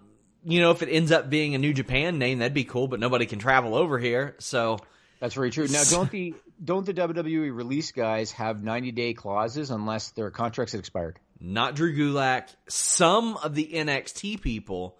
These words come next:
Speaker 1: don't, but there was one that they, they kind of extended past Double or Nothing. Fightful select dot com. I'll have that up soon. But I'll tell you what I love. I love the gimmick of this. This is a fresh take on the ladder match where
Speaker 2: Yeah.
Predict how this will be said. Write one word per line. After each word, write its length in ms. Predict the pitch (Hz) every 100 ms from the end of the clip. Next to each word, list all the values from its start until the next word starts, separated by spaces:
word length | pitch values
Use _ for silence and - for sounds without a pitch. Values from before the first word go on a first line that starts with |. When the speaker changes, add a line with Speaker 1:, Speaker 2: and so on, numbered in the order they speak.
| _ _ _ _ 110
Speaker 1:
don't, 400 | 120 104 95 98
but 380 | 107 104 120 113
there 180 | 127 135
was 180 | 127 117
one 400 | 107 127 160 151
that 160 | 135 120
they, 420 | 113 110 104 87 - _ _
they 100 | 113
kind 260 | 104 123 113
of 60 | 104
extended 720 | - - 120 117 110 95 92 _ _ _ _
past 400 | - 117 110 -
Double 240 | 113 101 95
or 80 |
Nothing. 500 | 95 110 110 98 82 - _ _ _
Fightful 260 | 139 120 110
select 320 | 113 110 95
dot 160 | 95 92
com. 260 | 98 90 -
I'll 80 | 107
have 200 | 110 95
that 140 | 85
up 160 | 85 -
soon. 300 | 98 87 80 - - - - - -
But 80 | 127
I'll 80 | 175
tell 160 | 302
you 80 | 185
what 100 | 135
I 120 | 113
love. 360 | 143 98 82 - -
I 180 | 110 240
love 460 | 170 120 98 90
the 80 | 98
gimmick 640 | 87 101 110 170 - -
of 220 | 98 85 90
this. 340 | - - - 104
This 220 | 147 247
is 120 | 139
a 80 | 87
fresh 420 | - 127 170 -
take 300 | - 107 101
on 80 | 95
the 80 | 90
ladder 320 | 90 87 87
match 380 | 85 80 - 117
where 200 | 110 101
Speaker 2:
Yeah. 300 | 208 240